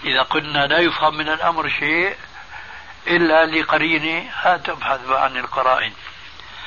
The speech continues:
وأنا أذكر لكم قصة،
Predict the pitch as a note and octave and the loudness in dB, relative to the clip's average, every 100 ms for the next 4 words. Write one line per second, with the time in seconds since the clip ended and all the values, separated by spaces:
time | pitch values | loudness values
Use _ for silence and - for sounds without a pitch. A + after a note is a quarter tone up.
0 | - - - - - - - - - D3 | -12 -12 -12 -12 -12 -14 -16 -18 -6 4
1 | D#3 G3 F#3 F3+ D#3+ E3+ D#3 D3 C#3+ C3+ | 6 6 6 4 2 0 0 0 -2 -4
2 | - C3 - - | -4 -4 -6 -10